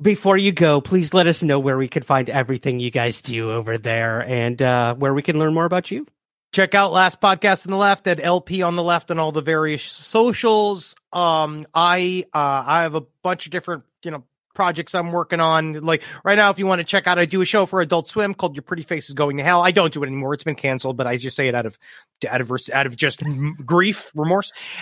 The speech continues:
Speaker 2: And then, um, but we have a new series on YouTube. We have YouTube, uh, ca-, cartoons versions of it that we've been doing now. Um, and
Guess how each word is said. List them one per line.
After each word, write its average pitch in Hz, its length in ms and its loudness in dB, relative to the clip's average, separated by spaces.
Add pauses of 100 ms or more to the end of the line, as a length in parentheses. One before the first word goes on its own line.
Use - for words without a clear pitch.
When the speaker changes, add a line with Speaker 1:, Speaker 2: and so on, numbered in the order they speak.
(120)
Speaker 2:
And 175 120 2
then, 180 240 4
um, 151 300 2
but 160 180 0
we 196 120 4
have 202 140 2
a - 20 -2
new 196 320 2
series 202 400 0
on 160 280 2
YouTube. 180 580 -2
We 170 80 0
have 147 80 -2
YouTube, 156 460 -4
uh, 151 200 2
ca-, - 300 -10
cartoons 170 680 -6
versions 180 400 -4
of 190 80 -2
it 180 60 -6
that 185 80 -2
we've 185 100 -2
been 175 100 -2
doing 180 220 0
now. 180 240 2 (500)
Um, 156 460 2 (140)
and 185 500 0